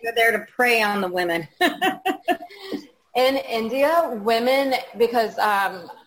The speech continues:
Speaker 2: I'm going next week to do an interview on a public radio station here in India, and every woman I've talked to is, um, not only is alcohol stig-, alcoholism stigmatized around the world, but in India, it's,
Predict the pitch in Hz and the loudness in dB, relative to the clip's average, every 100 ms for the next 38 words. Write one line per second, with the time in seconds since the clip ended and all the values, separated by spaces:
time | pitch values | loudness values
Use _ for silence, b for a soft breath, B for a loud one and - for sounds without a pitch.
0 | _ _ 226 233 233 233 240 226 - - | _ _ -4 0 0 0 -2 -6 -6 -10
1 | _ - 220 208 - 190 214 208 202 190 | _ -10 -2 -2 -2 -6 -6 -2 0 2
2 | 196 202 196 190 202 196 190 185 190 190 | 2 0 -4 -4 0 0 0 -2 -2 -2
3 | 190 190 185 185 190 185 - 190 - 180 | -4 -6 -8 -10 -6 -6 -6 -8 -8 -4
4 | 185 214 233 - - 220 214 220 254 262 | 0 2 2 -2 -4 -2 -2 2 2 2
5 | 269 269 240 202 - 208 - - 208 202 | 0 0 0 -2 -2 -4 -6 -8 -6 -2
6 | 196 190 190 - 196 196 190 190 - 233 | 0 0 -2 -2 -2 0 -2 -6 -6 -2
7 | 240 240 254 277 262 220 202 208 214 202 | 0 0 0 2 2 2 0 0 0 -2
8 | 202 - 202 - _ - 208 220 214 202 | -4 -8 -10 -12 _ -4 -2 2 2 0
9 | 202 190 214 208 202 180 170 170 - 190 | -6 -12 -8 -8 -4 -4 -2 -4 -4 -4
10 | 208 202 185 175 202 240 208 208 226 226 | -2 -2 -2 0 2 0 -4 -2 -2 -2
11 | 214 240 254 262 226 - 214 214 _ | -6 -6 0 2 2 0 -6 -8 _